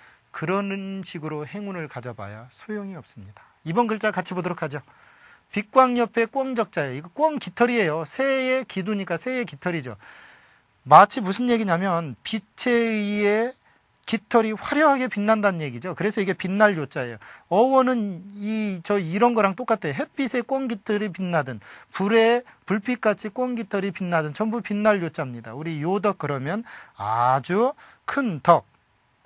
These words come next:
덕을 빛나게 하는 걸 요덕이라고 그래요. 그러니까 빛광이 들어가든 헤일이 들어가든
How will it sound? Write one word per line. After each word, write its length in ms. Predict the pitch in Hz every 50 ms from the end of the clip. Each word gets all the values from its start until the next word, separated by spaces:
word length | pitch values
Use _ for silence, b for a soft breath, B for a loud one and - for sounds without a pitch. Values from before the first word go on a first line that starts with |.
| _ _ - - _ - -
덕을 280 | - 151 160 175 208 208
빛나게 420 | - - 170 180 185 185 180 170
하는 180 | 165 151 139 139
걸 140 | 156 160
요덕이라고 520 | 156 160 170 165 165 156 131 127 135 135 127
그래요. 160 | 113 104 101 - B B B B
그러니까 340 | - 208 226 220 185 139 B B B B B
빛광이 540 | - - 180 175 _ - 233 214 208 202 196 175
들어가든 500 | 185 180 175 165 160 151 165 160 165 160
헤일이 360 | 160 226 240 240 220 220 185
들어가든 560 | 160 165 156 143 139 127 120 180 226 247